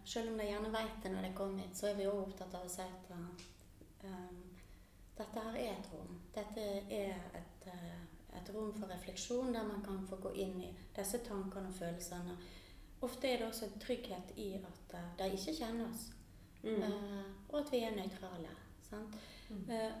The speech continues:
Speaker 1: og så bruker vi jo tid på å finne tak i, eh, hva, hva er utfordringen til den som er her. Vi
Speaker 2: Mm.
Speaker 1: er opptatt av å kanskje, altså vi lytter oss inn, eh, bruker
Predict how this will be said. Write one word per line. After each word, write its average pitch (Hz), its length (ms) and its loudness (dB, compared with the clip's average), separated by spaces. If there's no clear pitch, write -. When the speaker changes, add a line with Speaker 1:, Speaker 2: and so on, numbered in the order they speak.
Speaker 1:
og 226 60 -6
så 254 140 2
bruker 233 260 2
vi 240 60 6
jo - 120 2
tid 233 360 -4
på 196 60 4
å 190 180 2
finne 185 320 0
tak 202 340 -2
i, 180 120 -2
eh, 190 440 -2
hva, 208 100 -6
hva 202 160 8
er 196 160 6
utfordringen 170 640 0
til 175 120 -4
den 185 240 4
som - 200 0
er - 100 0
her. - 340 -4
Vi 226 140 6
Speaker 2:
Mm. 196 180 6
Speaker 1:
er 208 280 8
opptatt 196 460 -2
av 196 240 4
å 185 80 2
kanskje, 190 540 0
altså 208 200 0
vi 202 60 8
lytter 196 200 2
oss 196 140 0
inn, 220 600 0
eh, 202 120 -2
bruker 202 720 0